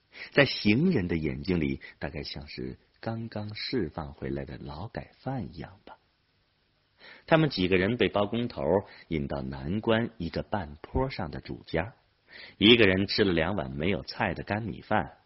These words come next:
吃完饭之后，另外的三个人就在旁边的一个长口子窑里头住下了。包工头指着坡下边另外一个长口子窑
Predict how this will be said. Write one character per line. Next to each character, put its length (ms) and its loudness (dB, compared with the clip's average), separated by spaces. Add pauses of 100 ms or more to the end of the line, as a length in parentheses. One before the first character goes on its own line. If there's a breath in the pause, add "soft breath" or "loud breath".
(340)
吃 160 -2
完 180 -4
饭 220 -6
之 100 -8
后， 340 0 (240 loud breath)
另 280 6
外 160 8
的 100 -4
三 240 -2
个 80 -2
人 300 -6 (180 loud breath)
就 140 -8
在 120 -8
旁 380 -8
边 220 -2
的 80 -4
一 160 -4
个 100 -4
长 400 -6
口 240 -10
子 140 -12
窑 320 -6
里 120 -4
头 220 -16 (160)
住 300 -4
下 140 -16
了。 160 -20 (640 loud breath)
包 160 12
工 180 2
头 320 2 (220 loud breath)
指 140 2
着 140 4
坡 320 2
下 240 6
边 320 0
另 320 2
外 180 -2
一 140 -2
个 120 -4
长 300 -6
口 200 -10
子 160 -8
窑 300 -8